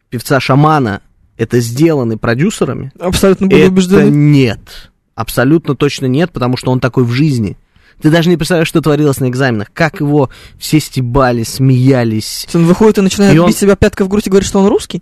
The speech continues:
Speaker 1: Он выходит, а, на экзамен. Это маленькая аудитория, меньше, чем эта студия. Это экзамен
Speaker 2: Да меньше.
Speaker 1: по, а, фортепиано.
Speaker 2: Так.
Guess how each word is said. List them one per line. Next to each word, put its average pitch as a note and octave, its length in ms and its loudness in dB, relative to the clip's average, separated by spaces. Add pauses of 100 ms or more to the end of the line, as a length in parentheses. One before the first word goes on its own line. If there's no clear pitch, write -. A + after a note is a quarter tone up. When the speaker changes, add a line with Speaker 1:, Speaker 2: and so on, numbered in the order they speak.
Speaker 1:
Он C#3 240 2
выходит, C#3+ 720 -4 (100)
а, G#2+ 360 -4
на A#2+ 220 4
экзамен. B2+ 600 -2
Это A2 180 -6
маленькая B2 460 0
аудитория, A2+ 480 0
меньше, B2+ 320 0
чем A#2 200 -2
эта A2 120 -6
студия. C#3+ 460 -4
Это A2 160 -4
экзамен A#2+ 380 0
Speaker 2:
Да A#2 40 2
меньше. D3+ 200 -2
Speaker 1:
по, B2 280 2 (300)
а, G#2+ 360 0
фортепиано. A2+ 680 -4 (160)
Speaker 2:
Так. D#3 560 0